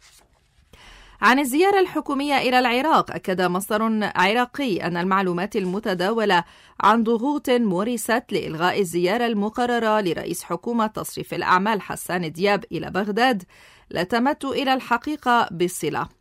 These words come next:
وأوضح المصدر الموجود في العاصمة العراقية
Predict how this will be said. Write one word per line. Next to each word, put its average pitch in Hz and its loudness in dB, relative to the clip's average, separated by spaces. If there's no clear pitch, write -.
وأوضح 294 4
المصدر 269 2
الموجود 247 -2
في 254 -4
العاصمة 240 0
العراقية 226 -2